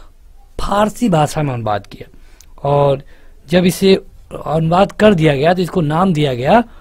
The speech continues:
रजनामा का। रजनामा का, ये question कई बार पूछा गया है। और बदायूनी ने इसके अलावा रामायण का भी translation किया था। किस भाषा में? फारसी में।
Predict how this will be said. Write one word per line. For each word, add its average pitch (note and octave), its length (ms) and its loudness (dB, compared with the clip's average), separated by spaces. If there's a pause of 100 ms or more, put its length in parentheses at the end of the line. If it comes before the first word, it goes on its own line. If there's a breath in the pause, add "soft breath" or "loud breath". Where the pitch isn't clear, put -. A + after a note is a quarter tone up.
(200 soft breath)
रजनामा F#3+ 560 0 (1700)
का। - 260 -12 (400)
रजनामा D#3 640 2
का, C3+ 120 -8
ये F#3 100 2
question G3+ 680 0
कई F3+ 180 0
बार E3+ 140 2
पूछा D3 340 -8
गया A#2 220 -6
है। G#2+ 160 -6 (540 soft breath)
और C#3+ 220 -2
बदायूनी F3 480 2
ने F#3+ 180 2
इसके F3 240 -4
अलावा D#3 340 0 (340 soft breath)
रामायण F3 460 2
का E3 160 -2
भी D#3+ 140 -2
translation C#3 600 -8
किया A2 220 -10
था। A2 280 -16 (580)
किस E3+ 160 -6
भाषा E3 300 -2
में? A3 160 -2 (240)
फारसी A2+ 420 -8
में। G2+ 120 -14